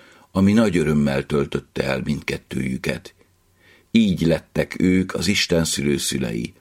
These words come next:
a megváltónak pedig nagyszülei. Szerdán Szent Ménász vértanúra tekintünk. Athéni születésű volt.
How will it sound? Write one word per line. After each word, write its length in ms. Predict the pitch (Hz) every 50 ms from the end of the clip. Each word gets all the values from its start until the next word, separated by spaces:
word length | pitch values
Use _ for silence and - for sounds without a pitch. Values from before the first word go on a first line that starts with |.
| _ _ _ _
a 100 | - 85
megváltónak 760 | 95 95 87 85 87 78 78 78 - 76 76 73 - - -
pedig 340 | - - - 64 58 - -
nagyszülei. 800 | - - - - - - - - - 64 64 55 55 62 64 - _ _ _ _ _ _ _ _ _ _ _ _ _ _ _ _ _ _ _ _ _ _ _ _ _ _ _ _ _ _ _ _ _ _ _ _ _ _ _ _ _
Szerdán 580 | _ - - 120 107 92 76 78 80 90 92 92 - - - - _
Szent 340 | - - 135 120 104 95
Ménász 500 | 95 101 92 85 80 78 69 71 - -
vértanúra 580 | - - - - - 78 73 76 76 69 67 69
tekintünk. 720 | - - - - - 78 76 - - 76 73 76 - - _ _ _ - - - - - -
Athéni 380 | - - 104 - 87 71 71 71
születésű 680 | - - 78 71 73 73 - 76 73 - - - 73
volt. 420 | 71 - 71 71 71 69 - -